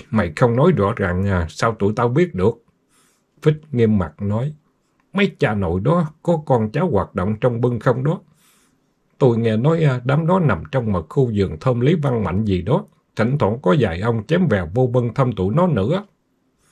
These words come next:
Trung sĩ Bảy giật mình, nhưng cố hỏi cho ra lẽ. "Ê, có thiệt không, Phích?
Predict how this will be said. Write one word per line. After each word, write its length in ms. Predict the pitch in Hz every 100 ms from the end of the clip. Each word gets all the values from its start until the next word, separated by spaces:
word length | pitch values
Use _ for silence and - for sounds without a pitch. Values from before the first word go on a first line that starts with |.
| _ _ _ -
Trung 200 | 127 110
sĩ 180 | 101 98
Bảy 280 | 95 92
giật 220 | 104 92 107
mình, 260 | 101 80 - -
nhưng 240 | 117 107
cố 220 | - 151
hỏi 280 | 151 95 95
cho 160 | - 117 104
ra 180 | 113
lẽ. 380 | 101 80 85 139 156 _ _ _ _ _ _
"Ê, 220 | 95 82 - _
có 180 | 131 127
thiệt 200 | - 82 -
không, 240 | 110 90
Phích? 140 | 139